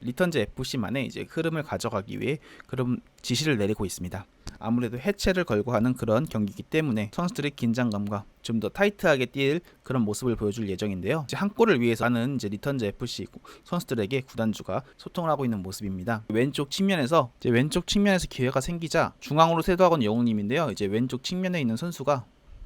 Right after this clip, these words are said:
과연 어떤 선택을 할지 한번 보겠습니다. 근데 여웅님은 이제 중앙에 세도하면서 아무래도 좀 더 좋은 기회를 들어가고 있으면서 이제 패스를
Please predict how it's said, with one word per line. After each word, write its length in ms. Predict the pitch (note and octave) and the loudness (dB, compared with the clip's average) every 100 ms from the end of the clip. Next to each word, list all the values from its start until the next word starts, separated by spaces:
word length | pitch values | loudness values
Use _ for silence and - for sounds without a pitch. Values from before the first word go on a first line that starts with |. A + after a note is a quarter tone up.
| - - | -18 -10
과연 160 | - A2 | -2 0
어떤 220 | G2+ D#3+ | 2 2
선택을 260 | D#3+ D#3+ D3 | 0 0 2
할지 180 | C#3 C#3+ | 2 2
한번 160 | B2+ | 2
보겠습니다. 560 | A2+ A2 - G2 G2+ G2+ - - - | 2 0 0 -2 -2 -2 -8 -20 -16
근데 180 | - A#2 | -4 -2
여웅님은 460 | B2+ D3 B2+ C3 | 0 2 2 0
이제 360 | G#2+ - F#2+ A#2+ - - | -2 -4 -6 -8 -10 -12
중앙에 340 | - B2 B2 | 0 2 2
세도하면서 600 | A2 F3 F3 E3+ E3 B2+ G2+ - - | 0 -2 0 0 0 0 -4 -6 -4
아무래도 500 | A2+ A#2 A2+ D3+ D#3+ - - | -2 0 2 0 0 -4 -6
좀 160 | C3 | 0
더 100 | A#2+ | 0
좋은 300 | A2+ B2+ B2 | 0 0 0
기회를 280 | C3 A#2 A#2 | 0 0 0
들어가고 420 | A2 A#2 A#2 A2 | 0 0 0 0
있으면서 580 | G#2 - B2+ C3 A2+ A2 | -4 -2 0 0 2 2
이제 100 | A2 | 0
패스를 520 | G2 G3 - F3+ G3 | 0 -2 -2 0 0